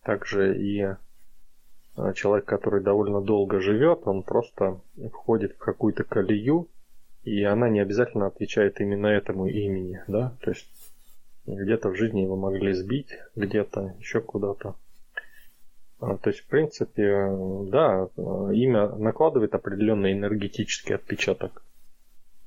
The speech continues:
И в свою очередь, э, этот энергетический отпечаток откладывает, э, поведе-, на поведение, да, отпечаток, и поведение на физику, соответственно. Ну и также энергетика на физику.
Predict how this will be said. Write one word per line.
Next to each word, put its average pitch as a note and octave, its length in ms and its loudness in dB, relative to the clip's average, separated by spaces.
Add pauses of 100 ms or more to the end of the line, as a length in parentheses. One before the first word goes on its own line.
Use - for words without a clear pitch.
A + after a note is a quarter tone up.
И A2 180 0
в - 80 -6
свою A#2 280 6
очередь, G#2+ 540 0
э, A2 60 0
этот G2+ 680 2 (100)
энергетический G#2 920 0
отпечаток - 680 -2
откладывает, G#2 800 2 (120)
э, F#2+ 360 -4 (1600)
поведе-, G#2 440 2
на G#2+ 200 4
поведение, A2 680 4
да, A#2 260 0 (340)
отпечаток, - 960 -4 (280)
и G#2 220 0
поведение G#2+ 520 2
на G#2 140 2
физику, G2 640 -6 (140)
соответственно. - 680 -6
Ну C3+ 140 2
и G#2+ 60 0
также G2+ 340 2
энергетика G2 640 -2
на F#2 120 -4
физику. G#2+ 560 -8